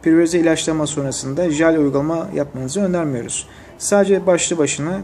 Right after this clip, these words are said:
tek jel uygulaması ilaçlama çalışmalarında yeterli olmaktadır. Bir hamam böceği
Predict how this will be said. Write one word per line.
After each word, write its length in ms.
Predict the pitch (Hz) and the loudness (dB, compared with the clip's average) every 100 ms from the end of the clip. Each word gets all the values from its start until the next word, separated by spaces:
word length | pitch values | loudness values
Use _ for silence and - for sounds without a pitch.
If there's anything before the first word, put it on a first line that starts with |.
| 156 - | -10 -10
tek 140 | 170 160 - - | -10 -10 -14 -14
jel 260 | 143 160 160 | 0 2 2
uygulaması 720 | 143 135 127 127 - 196 190 - - - - - | 2 2 -2 -4 -6 -6 -6 -14 -20 -20 -18 -4
ilaçlama 480 | 151 147 - 143 135 | 0 0 -2 -4 -2
çalışmalarında 920 | 139 131 - 123 123 123 127 180 196 - - - - | -2 -4 -4 -6 -4 -4 -4 -4 -4 -12 -20 -8 -6
yeterli 640 | 147 151 139 139 170 - - - | -2 0 2 0 -2 -4 -12 -6
olmaktadır. 680 | 151 143 139 131 123 - - - - - - - - - - - - - - | -2 0 -2 -4 -6 -8 -14 -20 -20 -20 -20 -20 -20 -20 -20 -20 -20 -20 0
Bir 240 | 170 175 175 | 2 2 -4
hamam 360 | 165 202 214 | 0 2 4
böceği 480 | 175 143 143 143 | 2 4 4 4